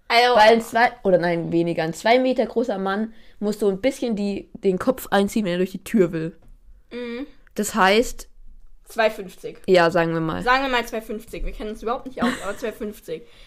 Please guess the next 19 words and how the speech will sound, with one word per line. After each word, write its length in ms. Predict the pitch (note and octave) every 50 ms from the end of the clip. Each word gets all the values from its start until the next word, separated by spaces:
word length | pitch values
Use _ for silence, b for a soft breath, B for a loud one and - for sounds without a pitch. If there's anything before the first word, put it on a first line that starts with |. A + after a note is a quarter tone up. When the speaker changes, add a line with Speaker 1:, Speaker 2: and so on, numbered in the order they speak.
| b b b b b b -
Speaker 1:
Es 100 | - -
muss 200 | B3 A#3 A#3+ A#3
doch 160 | A#3 A3 G#3
viermal 340 | - - A3 A3 G#3+ G#3+ G3+
so 100 | G3+ G3+
hoch 120 | B3 G3 G3+
sein 200 | G3+ - G3 F3+
wie 120 | F3+ F3+ F3+
ein 60 | E3
normaler 400 | D#3+ D#3+ D#3 D3+ D3+ D#3 D#3 D3+ D#3+
Raum, 240 | F3 F3+ F#3 G3+ G#3+
mindestens, 800 | A3 A#3+ C4+ C#4 D4 D4 C4+ B3 A#3 A#3+ A#3+ - B3+ A#3+ B3 -
damit 260 | - G3+ G3+ G3+ -
die 140 | A3 G3 F#3+
Decke 300 | B3+ B3+ C4 C4 - C4+
im 180 | - G#3+ G#3+
Schatten 800 | G#3 - - - - C#4 C#4 - - - - G3+ G3 F#3 F3+ F#3
liegt. 400 | F#3 G3 F#3+ F#3 F3+ - - - -
Speaker 2:
Ja. 480 | G3 G3 G3 F#3+ F#3+ F#3 F#3 F3+ -